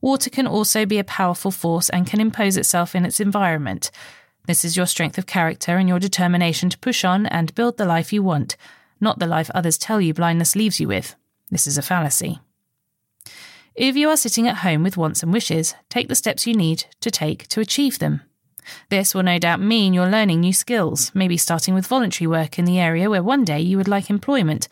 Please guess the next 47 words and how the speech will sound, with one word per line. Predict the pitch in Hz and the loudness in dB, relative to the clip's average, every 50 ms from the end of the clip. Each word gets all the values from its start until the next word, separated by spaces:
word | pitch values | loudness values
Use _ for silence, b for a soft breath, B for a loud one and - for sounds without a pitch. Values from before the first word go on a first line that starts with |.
| B B B B B _ | B B B B B _
or | 247 233 208 202 226 | -2 0 0 0 0
the | 220 220 220 208 | 0 0 2 2
outdoor | 196 185 190 202 196 190 | 2 0 0 0 0 0
adventure | 185 196 233 247 226 - - 170 | 2 2 0 0 0 -2 -2 0
you | 170 175 202 190 | 0 2 2 2
want | 180 165 170 | 0 0 -2
to | - 196 | -2 -2
experience. | 208 190 - - 262 262 233 185 160 160 - 180 - - - _ _ _ _ _ _ _ _ | -2 -2 -2 0 0 2 2 2 0 0 -2 -2 -4 -6 -8 _ _ _ _ _ _ _ _
Of | - 214 - | -6 -6 -4
course, | - 277 269 254 - | -2 0 0 0 0
it's | - 233 | 0 0
not | 277 277 277 - | 0 0 0 0
always | 285 277 277 254 | 2 2 2 2
easy, | 254 226 202 175 180 214 247 240 | 2 2 2 2 2 2 0 0
but | 220 214 - | 0 -2 0
you | - 214 226 | 0 0 0
have | 185 185 233 240 - | 0 0 -2 -2 0
the | 254 | 0
rest | 226 240 233 - | 0 0 0 -2
of | 247 226 | -2 0
your | 247 247 247 | 0 0 2
life | 226 190 170 202 208 - | 2 2 0 0 0 0
either | 185 185 190 196 | 0 0 0 0
to | 190 - 175 | 0 -2 -2
stay | - - - 185 202 | -2 0 0 0 2
where | 226 247 254 | 2 2 2
you | 254 269 240 | 2 2 2
are | 185 160 175 196 b b b b b b b - | 4 2 2 0 b b b b b b b -8
or | 175 | -6
take | - - 190 185 | -2 -2 -2 0
the | - - | 0 0
small | - - - 240 254 240 | 0 0 2 2 2 2
steps | - - - 160 165 - - | 0 0 0 -2 -2 -2 -2
that | - 180 - | -4 -2 -2
eventually | 196 185 226 233 196 - - 156 156 165 180 | 0 0 0 0 0 0 0 0 0 0 0
become | - 185 - 170 160 165 175 | -2 -2 -2 0 2 2 2
miles | 208 226 196 151 143 147 160 - | 2 2 2 2 0 0 0 0
and | - 170 165 | -2 -2 -2
puts | - 240 - - - | -2 -2 -2 -2 0
you | 175 | 0
in | 165 165 165 | 2 2 2
that | 165 147 | 0 0
completely | - 185 180 180 190 226 247 262 247 240 | -2 -2 -2 0 0 0 0 0 0 0
different | 233 233 - 226 196 196 | 0 -2 -2 -2 0 0
landscape | 175 156 151 - - - 156 - - - | 2 2 0 0 -2 -2 -4 -4 -2 0
you | 190 | 0
want. | 190 180 151 143 135 - - | 2 2 0 0 -2 -4 -10